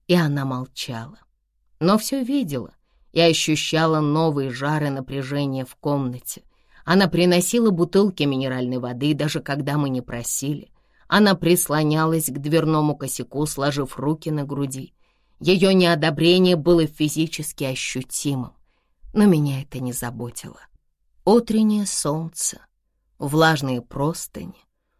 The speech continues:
Утром я положила руку на грудь Пабло и почувствовала, как она поднимается и опускается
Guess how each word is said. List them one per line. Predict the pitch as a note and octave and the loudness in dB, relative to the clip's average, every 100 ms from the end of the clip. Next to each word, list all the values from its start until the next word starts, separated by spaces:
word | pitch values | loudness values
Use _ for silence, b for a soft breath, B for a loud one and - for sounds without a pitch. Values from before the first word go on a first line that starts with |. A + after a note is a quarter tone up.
| _ - | _ 2
Утром | G3 G#3 E3+ E3 | 4 4 2 0
я | D#3 D3 | 2 0
положила | C#3+ C#3+ C#3+ C3+ B2+ | -2 -4 -2 -2 0
руку | C3+ D3 D3 | 0 -2 -2
на | C#3+ A#2+ | -4 -4
грудь | A#2 A#2 - | -4 -8 -8
Пабло | - C#3 C3+ C3 | -8 -6 -4 -4
и | B2 | -6
почувствовала, | B2 B2 - C#3+ - - C3+ C3+ - _ _ _ _ | -6 -10 -6 -6 -6 -10 -10 -12 -16 _ _ _ _
как | E3+ E3+ | 0 2
она | D#3 C#3+ | 2 0
поднимается | C#3 C3 C3 B2+ E3 F#3 - F3 | -4 -6 -4 -2 -4 -6 -8 -8
и | |
опускается | E3+ - - - C#3+ B2 B2 - - - | -8 -8 -8 -8 -8 -8 -10 -10 -10 -10